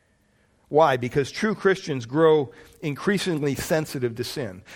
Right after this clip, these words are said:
There are sins probably before you were a Christian that you would commit, you wouldn't even think twice about. And then when you become a Christian, all of a sudden, the Spirit begins to convict you. You know, you shouldn't be doing that. You shouldn't be calling people those names. You shouldn't be doing this, or you shouldn't be taking these things from work,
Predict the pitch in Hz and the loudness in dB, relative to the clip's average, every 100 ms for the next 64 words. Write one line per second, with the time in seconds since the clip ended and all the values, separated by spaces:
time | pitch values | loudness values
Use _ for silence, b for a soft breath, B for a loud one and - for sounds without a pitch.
0 | B 190 226 170 - 190 170 - 180 165 | B 6 6 6 2 2 2 4 6 6
1 | 139 139 185 175 160 143 - 185 - 139 | 2 0 2 2 2 0 0 -2 -2 -6
2 | 151 196 156 - 175 190 226 233 202 196 | -4 -2 -2 0 -2 -2 -2 0 0 -2
3 | 233 226 - 240 233 160 117 82 - _ | -4 -4 -4 -2 -2 -4 -6 -8 -14 _
4 | B B B B - 156 233 240 - B | B B B B 0 4 6 4 -2 B
5 | 175 190 208 196 196 175 214 220 208 190 | 2 2 2 4 4 4 4 4 4 4
6 | 220 233 - 240 208 160 B - 165 - | 4 2 4 4 4 -6 B -4 -2 6
7 | 262 240 190 208 240 220 226 302 - 139 | 6 6 0 0 0 -2 0 -4 -6 -8
8 | 95 - _ _ _ _ - 269 311 320 | -10 -14 _ _ _ _ -6 -4 -2 -2
9 | - 320 277 262 285 320 151 117 156 240 | -4 -4 -4 -4 -6 -4 -2 -2 -6 -8
10 | 226 202 196 214 214 180 165 143 139 143 | -8 -4 -2 -2 -2 -4 -2 -4 -4 -10
11 | 131 185 202 208 208 202 220 220 170 156 | -8 -8 -8 -6 -6 -4 -4 -2 -4 -4
12 | 147 - 202 185 180 185 165 143 135 147 | -8 -6 -6 -4 -4 -4 -4 -4 -6 -8
13 | 143 135 131 127 | -8 -6 -4 -4